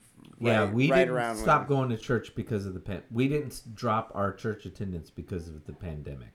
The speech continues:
Speaker 1: We,
Speaker 2: No.
Speaker 1: we talk, we, our church attendance dropped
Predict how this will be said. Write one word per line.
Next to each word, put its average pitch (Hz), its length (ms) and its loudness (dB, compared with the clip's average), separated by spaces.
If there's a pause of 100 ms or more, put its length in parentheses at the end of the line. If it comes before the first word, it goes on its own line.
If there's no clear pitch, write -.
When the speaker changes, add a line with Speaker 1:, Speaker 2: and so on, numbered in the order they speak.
(120)
Speaker 1:
We, - 140 -2
Speaker 2:
No. 117 260 -2 (260)
Speaker 1:
we 104 260 -2
talk, 104 440 -4 (340)
we, 135 560 2 (240)
our 123 240 4
church 139 320 -2
attendance 120 760 -6 (640)
dropped 104 600 0